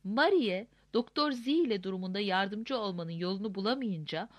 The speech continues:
ona doktorunu değiştirmesi için şiddetle ısrarda bulunmuştum. En azından bir başka çene cerrahına danışmasını ısrarla söylemiş ve ona mükemmel uzmanların adlarını vermiştim.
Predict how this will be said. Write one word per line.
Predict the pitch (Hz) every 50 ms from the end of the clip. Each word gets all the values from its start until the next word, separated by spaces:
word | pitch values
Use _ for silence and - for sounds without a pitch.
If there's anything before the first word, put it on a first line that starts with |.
| - _ -
ona | - 285 330 302
doktorunu | 302 269 - - 269 277 285 302 269
değiştirmesi | 247 226 220 208 - - - 220 220 233 240 - - 233
için | 214 - - 180 190
şiddetle | 196 - - 202 180 - 254 302 - - 247 226
ısrarda | 196 - - - 196 190 185 180 180 160
bulunmuştum. | 165 156 156 147 143 139 - - - - - _ _ _ _ _ - _ _ _
En | - 330
azından | 381 381 339 294 269 254 262 262 262
bir | 240 220 202
başka | 226 233 - - - 349
çene | - - - 247 233 269 277
cerrahına | 240 220 196 185 185 185 180 180 185 175
danışmasını | 175 175 175 185 - - 175 175 - - 202 208
ısrarla | - 202 - - - 311 320 302 247 214
söylemiş | - - - 185 165 160 156 147 160 208 - - - - - _ -
ve | 180
ona | 208 220 240
mükemmel | 247 226 220 - - 233 220 226 254 302 311
uzmanların | 262 240 214 214 214 214 208 220 226 226
adlarını | - - 190 175 165 180 180 180 175 170
vermiştim. | 165 151 147 147 143 143 - - - -